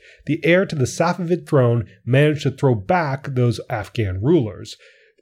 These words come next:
because, well, they were seen as foreigners and were very unpopular. And once this was done and the Safavids were kind of restored,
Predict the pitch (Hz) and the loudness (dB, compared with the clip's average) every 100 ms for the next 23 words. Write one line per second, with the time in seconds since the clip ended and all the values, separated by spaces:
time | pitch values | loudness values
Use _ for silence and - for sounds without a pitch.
0 | - 113 120 98 95 87 - - 101 90 | -6 0 0 0 -4 -6 -10 -6 -6 -6
1 | 87 - 120 92 90 165 165 156 139 123 | -8 -4 -2 0 0 2 4 2 2 0
2 | 110 87 113 101 90 85 - 147 - - | -2 0 0 0 -2 -4 -2 -2 -4 -10
3 | - - - _ _ - - _ _ - | -12 -16 -20 _ _ -20 -20 _ _ -20
4 | - _ _ _ _ 135 117 170 - 160 | -20 _ _ _ _ 0 2 2 0 -2
5 | 135 98 139 175 135 110 - 151 147 135 | -2 0 2 4 2 0 -2 -2 -2 -4
6 | 123 - - 120 98 104 - 202 190 127 | -4 -8 -4 -2 -2 -6 -4 2 4 4
7 | 123 | 2